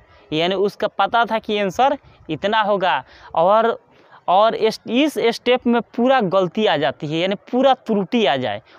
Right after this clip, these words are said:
और उसी त्रुटि को हम क्या बोलते हैं? गंभीर त्रुटि। इसमें कोई प्रकार के, इसमें सभी त्रुटियाँ आ जाता है लगभग, क्योंकि मान लेते हैं यहाँ पर कोई मार्कर है, इस मार्कर की लंबाई हम बोलते हैं कि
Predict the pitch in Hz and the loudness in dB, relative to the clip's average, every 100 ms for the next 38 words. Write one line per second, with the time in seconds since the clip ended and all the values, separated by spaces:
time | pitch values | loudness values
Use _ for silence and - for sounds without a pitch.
0 | - 185 214 233 - 262 - 214 190 220 | -2 0 0 -2 -2 -2 0 -2 0 -2
1 | 214 196 185 185 202 202 233 269 247 175 | -2 -2 -2 0 0 0 -2 -4 -6 -4
2 | 180 165 185 175 147 120 - 117 - - | -2 -2 -2 -4 -4 -6 -8 -14 -16 -12
3 | - - 240 240 247 247 233 214 208 190 | -8 -2 -2 0 0 0 0 0 -2 -2
4 | 185 196 _ _ _ _ - - - 202 | -6 -6 _ _ _ _ -20 -16 -10 -4
5 | 226 - 254 247 269 233 208 180 202 202 | -4 0 0 2 0 0 -2 0 0 0
6 | 151 131 139 123 123 104 117 - _ _ | 2 0 -2 -4 -4 -6 -12 -18 _ _
7 | - _ 214 214 240 226 247 254 262 254 | -20 _ -4 -2 0 2 0 0 0 2
8 | 233 226 240 240 220 220 196 185 233 214 | 2 0 0 -2 0 0 2 0 0 -2
9 | - 226 214 208 214 214 214 202 202 208 | -2 -2 0 0 0 0 0 0 0 0
10 | 214 220 208 220 208 214 | 0 0 0 -4 -2 -4